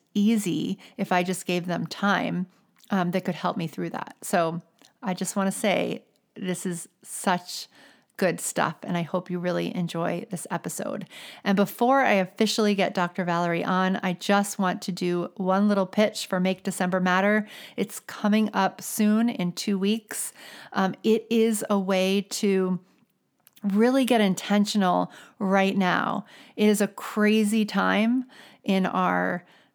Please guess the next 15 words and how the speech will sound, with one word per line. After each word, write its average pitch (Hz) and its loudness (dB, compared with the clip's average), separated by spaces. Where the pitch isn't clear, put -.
world, 240 2
in 180 0
our - -4
country, 233 0
I 180 -4
think 202 0
in 190 0
humanity. 196 0
I 190 0
think 202 -4
we're 185 0
all 190 2
feeling 226 0
it. 226 -2
We've 202 0